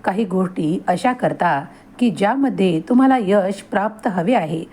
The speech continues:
मग प्रयत्न सुरू ठेवा, प्रयत्न न थांबता पुढे चालत राहा, कारण प्रत्येक पावलावर देव तुमचे संकट हरण करतो, तुम्हाला आशीर्वादाने भरतो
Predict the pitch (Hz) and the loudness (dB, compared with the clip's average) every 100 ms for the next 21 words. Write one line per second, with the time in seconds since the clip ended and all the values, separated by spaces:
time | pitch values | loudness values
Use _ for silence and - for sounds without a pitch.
0 | - - - 220 277 226 262 - - 190 | -20 -20 -2 0 2 0 -4 -6 0 2
1 | 226 247 - 196 233 - 160 247 175 156 | 2 0 0 0 0 -2 0 0 -2 -4
2 | - - - - - - 277 311 339 262 | -4 -8 -18 -20 -20 -4 0 2 2 2
3 | 214 240 240 302 - 254 220 180 151 - | 2 2 2 0 0 0 0 -2 -2 -6
4 | - - - - 247 226 214 214 151 160 | -14 -20 -20 -6 0 2 2 0 -2 0
5 | 220 220 214 240 180 170 - - - - | 0 -2 0 -2 -2 -4 -10 -20 -6 -4
6 | 170 185 180 202 208 240 226 - 175 180 | -2 -2 0 0 2 0 0 -2 0 2
7 | 277 226 170 175 - - - 214 269 180 | 0 0 -4 -8 -14 -12 0 2 2 2
8 | 175 - 277 269 285 254 196 190 226 170 | -4 -2 2 4 2 2 0 2 2 0
9 | 202 208 170 214 220 170 156 170 - - | -2 -2 0 2 0 -2 -4 -6 -8 -18
10 | - - 196 175 240 208 160 - - - | -20 -6 -2 2 2 2 -2 -6 -20 -4
11 | 185 180 247 254 185 170 269 330 294 294 | -4 0 0 2 2 2 0 2 2 2
12 | 226 175 | 0 -2